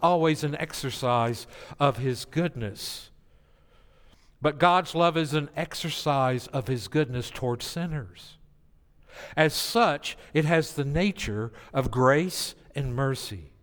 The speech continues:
It is an outgoing of God in kindness, which is not merely undeserved,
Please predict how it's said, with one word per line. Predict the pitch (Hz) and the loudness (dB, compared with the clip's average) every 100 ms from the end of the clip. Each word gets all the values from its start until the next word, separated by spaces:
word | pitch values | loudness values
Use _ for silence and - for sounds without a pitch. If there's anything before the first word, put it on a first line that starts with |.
| _ _ - - - | _ _ -20 -20 0
It | 202 | 4
is | 196 196 | 4 4
an | 190 185 | 0 0
outgoing | 175 208 233 180 196 202 202 180 | 2 2 2 2 2 4 2 0
of | 131 | 2
God | 151 165 170 | 4 4 2
in | 160 | 0
kindness, | 151 - 190 180 143 139 | -4 0 2 2 0 0
which | 151 151 | 0 2
is | 156 - - - | 0 0 -8 -2
not | 156 190 - | 2 4 2
merely | 139 156 226 277 208 139 131 139 - - | -2 2 4 6 4 4 0 -2 -4 0
undeserved, | 185 156 147 156 151 110 90 104 | 2 2 0 2 4 2 -2 -8